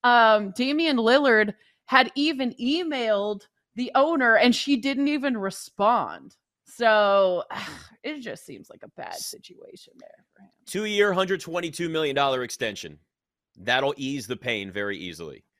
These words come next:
Speaker 2: So
Speaker 1: <laughs>
Speaker 2: that, that, that plays a big, big role into that.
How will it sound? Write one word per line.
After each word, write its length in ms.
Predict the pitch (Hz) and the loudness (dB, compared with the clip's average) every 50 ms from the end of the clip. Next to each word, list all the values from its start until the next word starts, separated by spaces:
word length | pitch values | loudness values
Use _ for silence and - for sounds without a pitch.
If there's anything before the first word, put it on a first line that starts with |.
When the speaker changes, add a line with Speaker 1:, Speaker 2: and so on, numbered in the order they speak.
| _ _ _ _ _ | _ _ _ _ _
Speaker 2:
So 440 | _ - - 98 90 85 87 87 87 | _ -14 -12 -10 -10 -8 -8 -10 -6
Speaker 1:
<laughs> 40 | 85 | -4
Speaker 2:
that, 240 | 101 110 117 120 - - - - - | -2 -2 -2 -2 -4 -10 -20 -20 -10
that, 240 | 104 120 131 131 - _ | -6 -4 -4 -4 -4 _
that 140 | 131 135 - | -8 -8 -6
plays 240 | 139 139 127 110 | -4 -4 -4 -4
a 80 | 107 110 | -6 -8
big, 440 | 92 80 _ 123 127 123 127 117 98 | -10 -8 _ -2 -2 -2 -2 -4 -4
big 220 | 123 123 120 110 | -6 -6 -6 -6
role 280 | 101 107 107 104 98 95 | -6 -6 -6 -6 -6 -8
into 100 | 85 82 | -10 -12
that. 240 | 80 78 69 60 - | -12 -12 -14 -14 -20